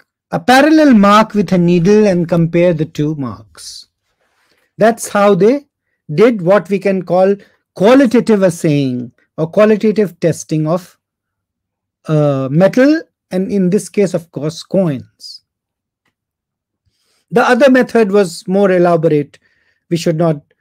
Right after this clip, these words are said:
discuss that. It's a trial by fire method. You put the thing in fire, and then whatever is left is pure, whatever is burnt is impurity.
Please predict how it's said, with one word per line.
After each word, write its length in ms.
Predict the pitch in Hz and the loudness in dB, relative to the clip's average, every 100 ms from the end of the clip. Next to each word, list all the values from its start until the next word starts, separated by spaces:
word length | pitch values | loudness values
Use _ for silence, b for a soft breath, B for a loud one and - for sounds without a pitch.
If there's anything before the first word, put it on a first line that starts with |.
| _ _ _ _ - | _ _ _ _ -6
discuss 380 | 175 170 196 147 | -6 -2 -4 0
that. 320 | 185 196 _ _ _ | 0 0 _ _ _
It's 200 | - - 180 | -20 -6 -6
a 60 | |
trial 380 | 170 196 196 202 | -2 0 2 4
by 180 | 185 190 | 4 2
fire 360 | 185 180 185 | 0 0 0
method. 420 | 180 190 - 220 180 | 0 -4 -2 -2 -2
You 100 | 165 | -8
put 280 | - 170 | -6 -6
the 260 | 151 160 160 b b b b | -4 -4 -4 b b b b
thing 160 | - 190 | -4 -2
in 120 | 185 | -2
fire, 540 | 170 180 185 214 233 254 | -2 0 2 4 2 0
and 280 | 175 170 170 | -4 -4 -2
then 180 | 180 | -2
whatever 320 | 170 170 196 202 | -2 0 0 2
is 240 | 202 165 | 0 0
left 300 | 175 185 - | -2 -2 -4
is 140 | 165 | -10
pure, 400 | - 175 185 226 220 b b b | -4 0 2 2 0 b b b
whatever 280 | 156 175 170 | -2 0 0
is 320 | 160 156 135 | 0 -2 -2
burnt 380 | 123 156 170 160 | -4 0 0 -2
is 220 | 175 180 | -6 -8
impurity. 580 | 160 135 - 78 76 _ | -10 -10 -10 -18 -18 _